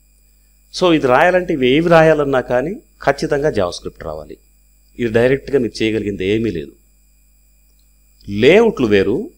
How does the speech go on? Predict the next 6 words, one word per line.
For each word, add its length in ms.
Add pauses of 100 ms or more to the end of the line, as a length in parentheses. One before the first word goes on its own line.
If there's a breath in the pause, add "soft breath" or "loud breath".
(140)
just 240
ఏదో 300 (300)
హెచ్టిఎంఎల్, 460
సిఎస్ఎస్ 580 (240)
ద్వారా 340
కొన్ని, 460